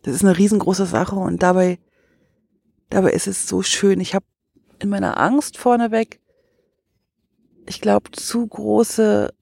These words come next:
Probleme oder zu große Ängste gesehen und hab ganz vergessen, auch das Schöne zu fokussieren. Und bin jetzt froh, dass ich's gemacht habe und weiß jetzt, dass das Schöne, das Natürliche, das direkt nah dran an der Natur sein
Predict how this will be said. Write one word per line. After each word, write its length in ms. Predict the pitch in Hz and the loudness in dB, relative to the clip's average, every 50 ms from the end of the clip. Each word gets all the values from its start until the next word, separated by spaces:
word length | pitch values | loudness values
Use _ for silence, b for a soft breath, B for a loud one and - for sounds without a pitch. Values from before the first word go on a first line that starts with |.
| _ _ _ _ - | _ _ _ _ -12
Probleme 460 | - - 214 190 208 214 254 294 320 | -8 -8 -6 -2 0 2 2 2 2
oder 240 | - 285 226 220 220 | 4 4 4 4 4
zu 140 | - - 208 | 2 -2 -6
große 320 | - 208 214 202 - - | -4 -4 -2 -2 -2 0
Ängste 380 | - - 247 262 - - - 254 | 0 2 2 0 0 0 0 0
gesehen 460 | 254 247 226 233 247 240 240 240 233 | 2 0 2 2 2 2 2 2 0
und 340 | - - 208 202 196 202 b b b b b b b b b b | -2 -2 -4 -4 -6 -6 b b b b b b b b b b
hab 180 | - - - | -14 -10 -4
ganz 240 | - 214 208 208 - | -2 -2 0 -2 -2
vergessen, 560 | - 214 202 - 208 208 - - 214 208 - - _ _ _ _ _ _ _ _ _ _ _ _ | -4 -2 0 0 0 0 0 -2 -4 -4 -6 -8 _ _ _ _ _ _ _ _ _ _ _ _
auch 140 | - 185 - | -8 -8 -6
das 180 | - 208 196 - | -4 -6 -6 0
Schöne 280 | - - 196 196 196 | 2 2 2 2 2
zu 140 | - - 208 | -2 -4 -4
fokussieren. 760 | 196 - 185 185 - 208 196 - - - - - - - 190 B B B B B B B | -4 -4 -6 -6 -6 -6 -6 -6 -6 -6 -6 -6 -6 -8 -10 B B B B B B B
Und 100 | - 202 | -4 0
bin 100 | 214 247 | 4 4
jetzt 180 | 254 233 220 - | 4 4 2 2
froh, 140 | - - 254 | 2 2 2
dass 140 | 240 - | 4 2
ich's 160 | 226 - - - | 0 -2 0 0
gemacht 420 | 202 196 - - - - - - | 0 2 2 0 -2 -4 -2 2
habe 340 | 254 240 240 233 240 220 - | 4 4 4 4 2 2 0
und 340 | - - 202 196 196 - b b b b b b b b b _ | 0 -2 -4 -4 -6 -8 b b b b b b b b b _
weiß 280 | - 208 214 196 - - | 0 0 0 0 0 0
jetzt, 340 | 208 - 220 - - - 202 | 0 0 0 -2 -4 -4 -4
dass 160 | 196 - - | -4 -4 -6
das 220 | - 208 - - | -10 -10 -8 -8
Schöne, 340 | - - 214 226 240 247 226 | -4 -2 0 0 0 0 -2
das 200 | 202 196 - - | -2 -4 -4 -2
Natürliche, 640 | 196 - - - - 220 233 214 214 - - 220 208 | -4 -4 -4 -2 0 0 0 0 0 -2 -2 -2 -2
das 260 | - 196 - - - | -2 -6 -8 -8 -8
direkt 380 | - 208 - 196 214 - _ - | -6 -2 0 0 -2 -2 _ -2
nah 340 | 175 175 214 208 214 220 | 0 2 2 2 2 2
dran 300 | 196 - 180 - - 214 | 0 2 2 4 4 4
an 80 | 220 202 | 4 4
der 100 | 196 196 | 4 4
Natur 400 | 190 190 190 - - 196 208 202 | 2 0 -2 -2 -2 -2 0 0
sein 340 | 190 202 196 190 196 190 | 2 2 2 2 0 -2